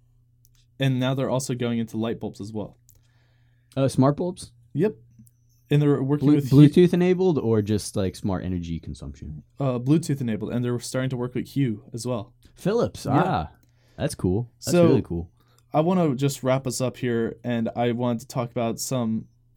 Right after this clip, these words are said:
Speaker 1: some wild things about ikea. Let's go to the controversies. Um, so ikea, people have died in ikeas.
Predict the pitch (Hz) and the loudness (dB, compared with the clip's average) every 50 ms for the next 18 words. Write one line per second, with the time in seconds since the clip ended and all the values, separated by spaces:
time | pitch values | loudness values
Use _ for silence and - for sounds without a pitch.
0 | _ _ - - - - 143 131 120 120 120 123 120 113 120 127 135 131 127 123 | _ _ -16 -10 -6 -4 -2 -2 -2 -2 -4 -6 -6 -6 -4 0 0 2 2 0
1 | 117 113 - 127 117 117 117 110 - - 113 - - - 117 120 113 110 107 - | 0 -2 -4 -4 -4 -4 -4 -6 -8 -14 -18 -16 -12 -8 -6 -4 -4 -4 -4 -6
2 | - _ - 120 117 - - 131 113 104 98 107 143 151 - - 165 151 147 135 | -10 _ -10 -10 -8 -6 -4 -4 -4 -2 -2 -2 -4 -4 0 0 2 2 2 0
3 | 117 - - 131 123 120 113 - 117 113 110 107 107 - - 107 - - - - | -4 -6 -4 -4 -4 -4 -4 -4 -4 -4 -4 -4 -4 -6 -8 -10 -10 -10 -12 -18
4 | _ _ _ _ _ _ _ _ _ _ _ _ - 160 165 165 165 160 160 156 | _ _ _ _ _ _ _ _ _ _ _ _ 0 2 2 4 4 4 2 2
5 | 147 139 135 139 - _ _ _ _ _ _ _ - - - 160 147 - - - | 0 0 -2 -4 -10 _ _ _ _ _ _ _ -8 -2 0 2 2 2 0 0
6 | 147 143 - - - 180 180 180 180 175 175 175 175 165 151 - - _ _ _ | -2 -2 -2 0 0 2 4 4 4 4 4 2 2 0 -2 -4 -8 _ _ _
7 | _ _ _ _ _ _ _ _ _ _ _ _ - - - 185 180 156 160 131 | _ _ _ _ _ _ _ _ _ _ _ _ -20 -6 0 0 2 2 2 0
8 | 120 110 - 135 135 147 147 143 139 139 139 139 - 143 139 135 131 135 139 139 | 0 2 4 6 6 6 6 4 4 2 0 0 2 2 2 2 2 0 -4 -6
9 | - - - | -8 -14 -16